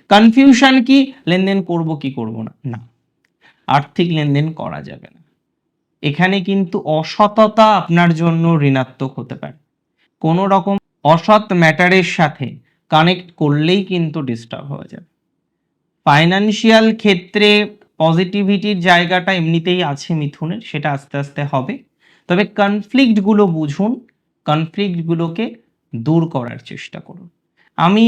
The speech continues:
কার্যত বিশ্বাস করি যে সমস্ত জাতক জাতিকাদের রাশি মিথুন এবং কোনো না কোনোভাবে তারা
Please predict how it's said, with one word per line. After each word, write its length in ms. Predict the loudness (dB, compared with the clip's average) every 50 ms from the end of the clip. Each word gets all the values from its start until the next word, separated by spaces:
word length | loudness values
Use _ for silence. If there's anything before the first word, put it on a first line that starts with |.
| 2 2
কার্যত 560 | 0 0 0 0 0 -2 -2 -4 -4 -2 -2
বিশ্বাস 640 | -2 -2 -2 -4 -6 -6 -10 -10 -6 -6 -6 -6 -8 -12
করি 340 | -6 -6 -6 -4 -4 -4 -4 -4 -2
যে 120 | -2 -4
সমস্ত 600 | -2 0 -2 0 0 -2 -4 -6 -8 _ -4 0 0 0 0 0 -4 -10 _ _ _ _ _ _ -2
জাতক 360 | 0 0 0 0 -2 -6 -6 -2
জাতিকাদের 760 | 0 0 0 0 -2 -4 -8 -4 -2 -2 -2 0 -2 -2 -2 -2 -4
রাশি 340 | -4 -4 -6 -8 -6 -4 -2
মিথুন 440 | 0 0 0 -2 -4 -4 -8 -8 -8 -8 -14 _ _ _ _ _ _ _ _ _ _ _ _ _ -4
এবং 320 | -2 -2 0 0 -2 -4 -2
কোনো 240 | -2 -2 0 0 0 2
না 140 | 2 2 2 0
কোনোভাবে 800 | 0 -2 -2 -2 0 -2 -2 -2 0 2 2 2 4 4 2 0 -2 -4 -10 -18 _ _ _ _ _ _ _ _ _ -4
তারা 260 | 0 2 4 6 6